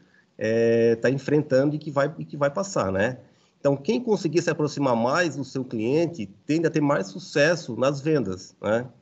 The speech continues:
Antigamente, se esperava o cliente na porta da loja, né? Se fazia comunicação, né, mídia, e se esperava o cliente.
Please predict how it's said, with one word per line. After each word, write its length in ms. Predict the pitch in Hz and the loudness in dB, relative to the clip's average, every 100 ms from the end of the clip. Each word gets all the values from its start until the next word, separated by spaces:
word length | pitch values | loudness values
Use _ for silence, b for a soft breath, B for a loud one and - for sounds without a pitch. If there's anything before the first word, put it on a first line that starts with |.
| _ _ b b b b | _ _ b b b b
Antigamente, 640 | - 165 156 175 196 - | -2 4 6 6 4 0
se 100 | - | -10
esperava 460 | 143 139 139 143 147 | -4 2 4 2 0
o 40 | |
cliente 360 | 147 135 135 151 | -4 -2 -2 -2
na 80 | 143 | -4
porta 560 | 135 131 135 165 160 - | 0 2 2 -2 -6 -6
da 120 | 196 | -4
loja, 340 | 208 143 101 98 | 2 4 4 2
né? 180 | 135 147 | -2 -4
Se 140 | - - | -12 -4
fazia 280 | 110 113 | -4 -2
comunicação, 1080 | 123 110 113 113 113 - 151 170 170 135 104 104 | -4 -2 -4 -2 -2 -2 2 6 6 4 0 -4
né, 420 | 104 135 147 110 98 | 0 2 2 0 0
mídia, 640 | 113 170 185 131 120 - b b b - | -2 -2 -2 0 0 -2 b b b -14
e 80 | |
se 80 | - | -10
esperava 420 | 135 143 143 139 | -6 0 2 2
o 60 | 147 | 0
cliente. 500 | 170 147 107 95 | 0 2 0 -2